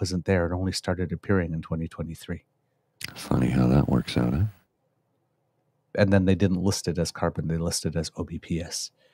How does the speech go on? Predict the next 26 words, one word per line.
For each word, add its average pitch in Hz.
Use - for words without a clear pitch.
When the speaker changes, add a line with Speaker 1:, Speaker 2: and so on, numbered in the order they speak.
Speaker 1:
hoping -
you 87
wouldn't 85
notice. 80
Speaker 2:
Of -
course. -
Speaker 1:
So 123
if 107
you're 190
in 208
Saskatchewan 170
right 123
now 92
and 98
you're 101
hate 120
listening 92
to 80
us, -
or 98
if 87
you're 95
in 87
Saskatchewan 90
and 82
you, 82